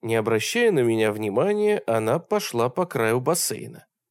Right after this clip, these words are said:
Я воспользовался возможностью встать, положить книжку, схватить пляжное полотенце со спинки шезлонга и быстро обернуть им талию. Подвернув уголок полотенца, чтобы оно не падало, я поспешил за Моникой.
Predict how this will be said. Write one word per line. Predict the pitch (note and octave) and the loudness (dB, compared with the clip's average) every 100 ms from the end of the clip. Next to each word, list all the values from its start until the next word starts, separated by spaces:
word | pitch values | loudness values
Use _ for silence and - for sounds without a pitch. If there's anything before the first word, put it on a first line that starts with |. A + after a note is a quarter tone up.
| _ | _
Я | - G3 | -2 0
воспользовался | G3+ B2+ - A2 G#2+ G#2+ G#2 A2+ | 0 -2 0 0 2 0 0 0
возможностью | G2+ G#2 A2 G#2 G#2 G#2 - | 0 0 0 -2 -2 -10 -10
встать, | - - - G#4 - | -6 -2 -2 -2 -4
положить | - G2+ A#2+ B2 - | -2 -2 -2 -6 -8
книжку, | A2+ F#3 G3+ - D#3 | -6 -4 -4 -4 -4
схватить | A2+ A#2+ G#3+ F3 | -2 -2 -2 -6
пляжное | A#2 A#2 G#2+ G#2+ F#2+ | 0 0 0 -4 -4
полотенце | G#2 G#2+ - G#2+ G2+ | -2 -2 -2 -4 -4
со | G2 F#2+ | -6 -8
спинки | - G#2+ G2 | -8 -8 -8
шезлонга | - G2+ G#2 D#3+ G#3 G3 F#3+ - - - | -12 -10 -4 0 0 0 -2 -4 -20 -8
и | - A#3+ | -2 0
быстро | F#3+ D3+ F#3 - F3 | 2 0 0 0 0
обернуть | D#3+ C3 A2 A2+ C3+ | 2 2 2 0 0
им | F3+ | -2
талию. | E3+ A#2 E2 - E3 _ _ _ _ _ | -2 -4 -4 -14 -16 _ _ _ _ _
Подвернув | G#2+ C3 G3+ B3 C4+ C3+ | -2 2 2 2 -2 -2
уголок | A#2 A2+ A2 - | 0 2 2 0
полотенца, | G#2+ G#2+ D#3 F3+ E3+ B2 | -2 -2 0 0 0 -4
чтобы | - A2 A2 | -4 -2 0
оно | G#2+ G2+ | 2 0
не | G2+ | -4
падало, | - F#3+ G#3 G#3 G#3 - - | -2 0 2 2 2 -2 -4
я | A#2+ G#3 | 0 0
поспешил | A#3 - C#3 - D3+ | -2 -4 -6 -4 -4
за | D#3 F#3 | -2 0
Моникой. | B2+ G2 - - | 0 -4 -8 -14